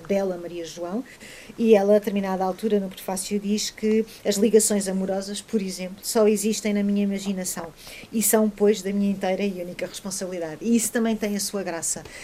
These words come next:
que é ela assumir que, sim,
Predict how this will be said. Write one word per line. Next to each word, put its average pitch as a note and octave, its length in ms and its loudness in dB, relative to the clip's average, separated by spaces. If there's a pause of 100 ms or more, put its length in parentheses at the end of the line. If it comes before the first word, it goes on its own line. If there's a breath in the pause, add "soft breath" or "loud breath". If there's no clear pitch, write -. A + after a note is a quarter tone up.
(240 loud breath)
que G3 240 0
é G3 140 4
ela G3 240 6
assumir G#3+ 640 2 (320 loud breath)
que, A#3 140 4
sim, A#3 320 4